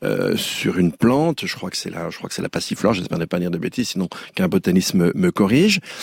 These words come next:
Et, et en, en fait, bah, c'est pas génial pour la plante, parce que, <laughs> évidemment, les,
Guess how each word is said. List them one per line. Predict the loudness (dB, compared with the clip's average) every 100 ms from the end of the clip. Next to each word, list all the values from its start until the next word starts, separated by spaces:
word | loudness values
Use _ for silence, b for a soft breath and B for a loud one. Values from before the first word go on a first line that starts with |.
| B B
Et, | 0 2 2 2 4
et |
en, | 2 0 -2
en | -2 -6
fait, | 2 2 2 0 -4
bah, | 0
c'est | 0
pas | 2 2
génial | 4 2 0
pour | -4
la | 0
plante, | 2 2 0 -4
parce | -4 -2
que, | 2 0 0
<laughs> |
évidemment, | -4 -4 -2
les, | 0 -2